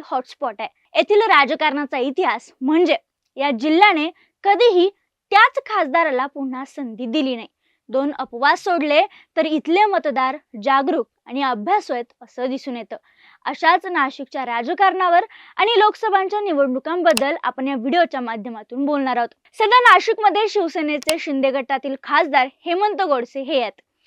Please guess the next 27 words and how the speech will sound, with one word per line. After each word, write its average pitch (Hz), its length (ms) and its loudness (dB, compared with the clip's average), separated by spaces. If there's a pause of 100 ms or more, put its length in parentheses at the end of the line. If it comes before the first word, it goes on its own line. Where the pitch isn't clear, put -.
(280)
आता 494 200 2
व्हिडिओची 466 400 4
सुरुवात 392 320 2
आपण 359 300 -2
तेथील 349 260 -4
विधानसभा 269 600 -6
मतदारसंघावरून 269 1000 -6
करूयात. 269 300 -2 (640)
सगळ्यात 440 380 6
आधी 427 140 2
आपण 403 280 4
तिथली 381 280 0
लोकसभेची 285 560 -2
गणितं, 269 480 -2
तिथल्या 285 240 -4
विधानसभा 262 560 -4
मतदारसंघ 320 680 0
आणि 330 320 2
आमदार 240 400 -4
जाणून 262 320 -2
घेऊयात. 247 260 -4 (160)
सिन्नर 440 420 2
विधानसभा 415 560 2
मतदारसंघात 311 880 -2
माणिकराव 311 580 -2
शिवाजीराव 254 580 -6
कोकाटे 269 560 -2